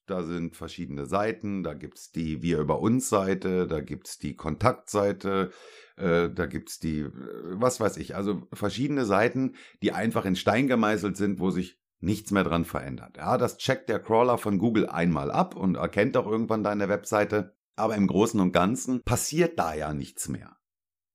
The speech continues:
Außer, dass die Leute vielleicht auf deine Webseite kommen, um, äh, deine Telefonnummer rauszufinden oder deine E-Mail-Adresse rauszufinden, um dich anzuschreiben.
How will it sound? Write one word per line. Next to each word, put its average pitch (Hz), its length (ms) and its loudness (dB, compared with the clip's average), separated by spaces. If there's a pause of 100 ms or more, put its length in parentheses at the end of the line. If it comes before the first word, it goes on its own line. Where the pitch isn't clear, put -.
Außer, 120 260 4
dass 120 180 2
die 120 80 2
Leute 113 300 4
vielleicht 107 320 0
auf 101 100 -2
deine 90 240 0
Webseite 117 480 0
kommen, 117 400 0 (500)
um, 95 600 10
äh, 87 160 4
deine 95 240 4
Telefonnummer 117 560 6
rauszufinden 110 600 2
oder 107 200 6
deine 104 220 4
E-Mail-Adresse 92 640 2
rauszufinden, 80 720 -4
um 92 120 2
dich 95 160 0
anzuschreiben. 117 640 -2